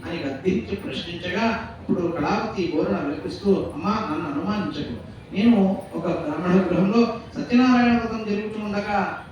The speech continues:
ఉండి, కథను చూచి, కథను విని, తీర్థప్రసాదములను స్వీకరించి వచ్చేసరికి ఇంతసేపు అయినది" అని తీర్థప్రసాదములను తన తల్లికి ఇవ్వగా, అప్పుడు లీలావతి జరిగిన విషయమంతా కూడా ఒక్కసారి జ్ఞప్తికి తెచ్చుకున్నటువంటిది.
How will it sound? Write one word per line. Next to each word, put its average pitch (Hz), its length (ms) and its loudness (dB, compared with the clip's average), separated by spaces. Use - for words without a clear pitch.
ఉండి, 226 400 2
కథను 202 460 2
చూచి, 208 300 0
కథను 190 420 2
విని, 214 460 0
తీర్థప్రసాదములను 214 1000 4
స్వీకరించి 226 880 2
వచ్చేసరికి 240 580 4
ఇంతసేపు 185 420 -2
అయినది" 180 680 0
అని 175 140 -4
తీర్థప్రసాదములను 190 1160 0
తన 131 240 -6
తల్లికి 147 240 -4
ఇవ్వగా, 170 540 2
అప్పుడు 156 200 2
లీలావతి 180 840 -2
జరిగిన 202 640 2
విషయమంతా 233 580 2
కూడా 220 220 -2
ఒక్కసారి 202 540 -2
జ్ఞప్తికి 294 380 -6
తెచ్చుకున్నటువంటిది. 190 1300 -2